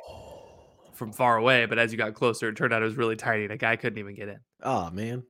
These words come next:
Speaker 2: Yeah, it was
Speaker 1: And
Speaker 2: funny.
Speaker 1: that's the end of the adventure.
Speaker 2: Yeah, sorry, I did the adventure.
Speaker 1: Poor Montana Mike.
Speaker 2: Im-,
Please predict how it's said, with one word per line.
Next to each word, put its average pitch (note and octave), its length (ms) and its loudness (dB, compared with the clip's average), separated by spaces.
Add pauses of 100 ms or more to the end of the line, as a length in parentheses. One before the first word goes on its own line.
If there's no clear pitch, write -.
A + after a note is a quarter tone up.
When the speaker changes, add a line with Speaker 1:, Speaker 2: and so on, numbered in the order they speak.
(180)
Speaker 2:
Yeah, A#2 200 -2
it - 20 -10
was A2+ 100 -12
Speaker 1:
And - 60 -20
Speaker 2:
funny. A#2+ 100 -4
Speaker 1:
that's A#2+ 140 2
the A#2 140 0
end A#2 120 -2
of A#2+ 60 0
the B2 100 4
adventure. F#2 540 -6 (280)
Speaker 2:
Yeah, C#3+ 200 8
sorry, A#2+ 300 6
I B2 40 6
did B2+ 160 2
the B2+ 200 4
adventure. A2 640 -2
Speaker 1:
Poor D#3+ 240 10
Montana A#2+ 540 2
Mike. F#2+ 280 0
Speaker 2:
Im-, F3+ 220 6